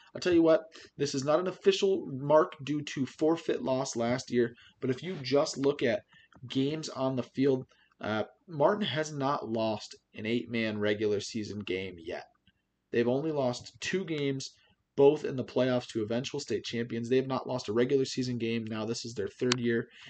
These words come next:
in eight-man football, and that's not happening this week. Uh, their offense is rolling. I think they're a tremendous ball club, already a hundred and eighteen points.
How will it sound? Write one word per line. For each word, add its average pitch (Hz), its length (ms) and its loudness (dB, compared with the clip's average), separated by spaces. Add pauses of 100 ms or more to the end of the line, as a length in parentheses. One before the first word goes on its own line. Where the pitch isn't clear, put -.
(140)
in 113 140 -4
eight-man 117 360 -2
football, 120 340 2
and 135 80 0
that's 160 200 -2
not 139 220 -2
happening 110 440 -6
this 104 240 -10
week. - 220 -14 (400)
Uh, 120 320 -6
their 135 160 4
offense 143 460 0
is 123 240 -6
rolling. 117 440 0 (320)
I 120 120 -2
think 120 260 -6
they're 113 260 0
a 120 220 -2
tremendous 131 640 -2
ball 120 240 0
club, 113 220 -4
already 143 260 0
a 120 60 2
hundred 151 440 -2
and 127 120 -6 (300)
eighteen 143 520 -2
points. 135 380 -4